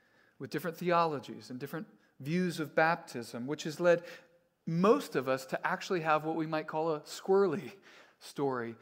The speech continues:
about baptism. It doesn't mean they're bad or wrong necessarily. It just means it's more complicated and messy than I ever had anticipated. So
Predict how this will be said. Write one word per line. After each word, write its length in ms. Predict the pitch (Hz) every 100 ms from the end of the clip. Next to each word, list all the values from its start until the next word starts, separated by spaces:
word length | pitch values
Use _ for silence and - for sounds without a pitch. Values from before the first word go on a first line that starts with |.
| - -
about 460 | 131 135 131 131 - _ -
baptism. 460 | 165 175 175 127
It 40 | 135
doesn't 160 | 170
mean 100 | 147
they're 120 | 139 117
bad 400 | 123 127 147 131
or 140 | 120
wrong 400 | 123 143 165 143
necessarily. 600 | 127 120 131 - 151 143
It 40 |
just 180 | 139 165
means 220 | 160 165 170 -
it's 160 | - 175
more 160 | 185
complicated 680 | - - 180 185 190 175 165
and 140 | 147 139
messy 400 | 147 165 143 127 - - -
than 180 | 147 151
I 160 | 151 156
ever 420 | 147 143 143 139 - _
had 160 | - 147
anticipated. 840 | 139 - 202 - - 113 110 107
So 340 | - 143 139